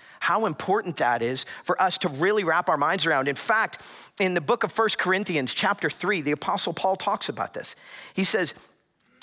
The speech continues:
"Don't you know that you yourselves are the temple and that God's Spirit dwells in, in your midst?" You see, it's so important for us to be able to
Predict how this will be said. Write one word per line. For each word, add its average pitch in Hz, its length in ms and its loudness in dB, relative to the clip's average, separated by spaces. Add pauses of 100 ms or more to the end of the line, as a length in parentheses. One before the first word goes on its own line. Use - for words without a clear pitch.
(160)
"Don't 220 280 2
you 226 140 0
know 185 480 2 (480)
that 170 160 0
you 214 400 0
yourselves 220 960 0 (400)
are 160 160 -2
the 143 100 -8
temple 180 720 -4 (300)
and 165 120 0
that - 140 -2
God's 190 300 2
Spirit - 520 0
dwells 175 640 2 (520)
in, 165 260 0 (140)
in 151 160 0
your 139 180 0
midst?" 143 840 -4 (420)
You 175 80 0
see, - 140 -2
it's - 200 -6
so 226 520 2
important 190 580 0
for - 180 -2
us 180 200 2
to 208 100 -2
be 208 160 2
able 196 160 -2
to 208 100 -4